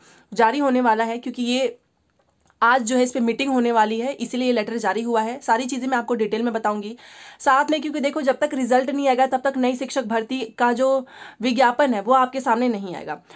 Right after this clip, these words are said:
तो अब रिजल्ट की तैयारी चल रही है, चलो अच्छा है। और ये लेटर जैसे ही आया तो मैंने सोचा आप सभी को अपने चैनल के माध्यम से बता दूं, क्योंकि आप में से बहुत सारे लोग रिजल्ट से रिलेटेड बहुत सारे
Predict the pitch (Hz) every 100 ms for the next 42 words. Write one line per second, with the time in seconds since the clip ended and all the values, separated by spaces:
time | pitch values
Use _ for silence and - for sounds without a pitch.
0 | - 277 254 240 269 269 302 269 262 269
1 | 254 254 254 247 254 254 269 - 240 269
2 | 247 269 233 240 240 226 269 233 233 233
3 | 262 240 226 254 240 220 233 240 240 214
4 | 226 226 233 233 233 233 208 208 233 226
5 | 190 220 220 233 208 202 247 330 339 254
6 | 226 240 247 202 202 240 226 226 226 214
7 | 214 202 233 240 240 233 220 214 214 208
8 | 226 175 190 226 269 254 226